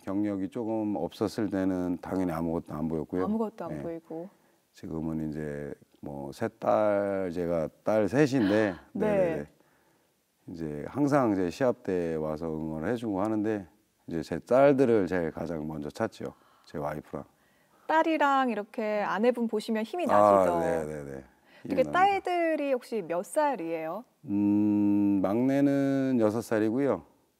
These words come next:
Speaker 1: 이제 둘째는 열한 살, 그리고 첫째는 이제 열네 살입니다.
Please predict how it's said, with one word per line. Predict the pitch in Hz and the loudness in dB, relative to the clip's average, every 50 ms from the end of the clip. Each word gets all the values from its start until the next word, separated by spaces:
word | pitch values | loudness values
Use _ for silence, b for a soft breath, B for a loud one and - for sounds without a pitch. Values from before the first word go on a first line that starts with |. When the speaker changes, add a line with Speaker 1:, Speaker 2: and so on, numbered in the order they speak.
| _ _ - | _ _ -8
Speaker 1:
이제 | 87 85 78 | -6 -6 -6
둘째는 | - - 107 98 - - 104 98 98 117 123 135 135 135 139 139 139 139 139 135 139 139 143 - - _ _ _ _ _ | -6 -6 -6 -6 -4 -4 -2 -2 0 0 0 -2 -2 -2 -2 -4 -4 -4 -4 -4 -4 -4 -6 -6 -10 _ _ _ _ _
열한 | 101 98 95 101 113 117 107 | -2 0 2 2 2 2 2
살, | 95 92 78 - - _ _ _ _ b b b b b b b b | 0 -2 -4 -4 -8 _ _ _ _ b b b b b b b b
그리고 | - 73 71 69 73 73 67 65 - - 117 117 113 _ _ _ _ _ _ _ _ | -10 -8 -8 -8 -8 -10 -10 -12 -14 -16 -20 -20 _ _ _ _ _ _ _ _ _
첫째는 | - - 127 - - 117 110 107 101 92 90 87 82 | -10 -10 -10 -6 -4 -4 -2 -2 -2 -2 -4 -6 -6
이제 | 76 78 76 80 - - | -6 -8 -8 -10 -10 -8
열네 | 85 82 85 87 82 | -6 -6 -4 -4 -4
살입니다. | 76 87 78 76 73 73 71 - - - | -6 -6 -6 -8 -8 -10 -12 -14 -18 -20